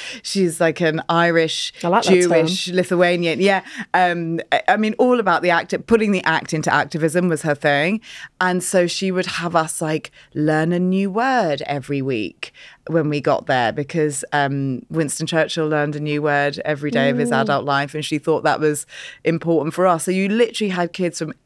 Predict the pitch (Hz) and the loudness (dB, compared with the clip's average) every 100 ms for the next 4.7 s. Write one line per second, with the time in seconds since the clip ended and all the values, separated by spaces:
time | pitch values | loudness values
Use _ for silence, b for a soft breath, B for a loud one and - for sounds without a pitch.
0 | - 190 180 175 170 - 156 147 139 143 | -2 0 0 0 -2 0 -4 -4 -4 -6
1 | - 151 139 127 135 147 139 131 127 120 | -4 -6 -4 -4 -6 -4 -4 -2 -4 -4
2 | 135 143 196 - B B B B B _ | -4 -2 -4 -6 B B B B B _
3 | - 190 170 160 160 151 156 156 143 139 | -2 2 2 0 0 2 2 0 -2 -2
4 | 139 139 135 131 - - | 0 0 0 -2 -4 -10